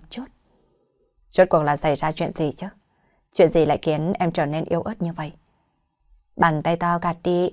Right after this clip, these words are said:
những lọn tóc vương trên má cô, dịu dàng vuốt ve gương mặt của cô. Dưới ánh đèn, anh ngước mắt nhìn hàng lông mày của cô nhíu lại.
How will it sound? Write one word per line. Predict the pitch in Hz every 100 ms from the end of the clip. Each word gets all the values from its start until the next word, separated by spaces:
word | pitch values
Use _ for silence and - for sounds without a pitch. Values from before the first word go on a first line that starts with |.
| -
những | 180 156
lọn | 277 226
tóc | - 269 285
vương | 190 185
trên | 180 185 180 180
má | 170 190
cô, | 240 233 233 _ _ _
dịu | _ 226
dàng | 214 220 214
vuốt | 320 -
ve | 277 277
gương | 277 247
mặt | 175 -
của | 170 147
cô. | - 254 262 _ _ _
Dưới | - 170 156 180
ánh | - 165
đèn, | 233 180 156 - - _
anh | - 170
ngước | 170 165
mắt | 220 302
nhìn | 202 170
hàng | 165 151
lông | 160 170
mày | 175 156 -
của | 185 160
cô | - 247
nhíu | 233 190
lại. | 254 190